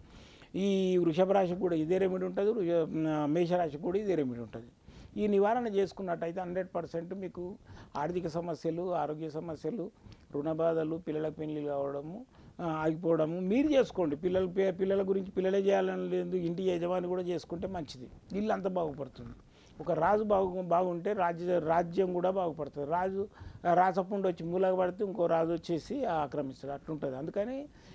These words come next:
ఇంటి యజమాని కూడా బాగుండాలి, మీరు పెద్దోళ్ళు కూడా చేసుకోవచ్చు. అయితే నక్షత్రము కృత్తికా నక్షత్రం వాళ్ళకు, ఏ, ఒకటి మూడు పాదాల వాళ్ళకి ఏమవుతుందంటే నక్షత్రాధిపతి రవి వస్తుండు.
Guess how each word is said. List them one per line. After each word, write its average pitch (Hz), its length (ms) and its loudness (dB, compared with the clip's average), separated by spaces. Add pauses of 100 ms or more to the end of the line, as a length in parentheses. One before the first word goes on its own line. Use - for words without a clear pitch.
(120)
ఇంటి 175 220 0
యజమాని 202 500 4
కూడా 247 160 -2
బాగుండాలి, 143 520 -4
మీరు 240 180 -6
పెద్దోళ్ళు 202 380 0
కూడా 226 120 -2
చేసుకోవచ్చు. - 640 -6 (500)
అయితే 247 380 6
నక్షత్రము 208 1000 4
కృత్తికా 202 340 0
నక్షత్రం 180 500 -2
వాళ్ళకు, 170 500 4 (520)
ఏ, 226 180 8
ఒకటి 202 560 6
మూడు 196 260 0
పాదాల 185 400 2
వాళ్ళకి 165 300 4
ఏమవుతుందంటే 170 540 0
నక్షత్రాధిపతి 180 760 -4
రవి 160 280 0
వస్తుండు. 120 360 -6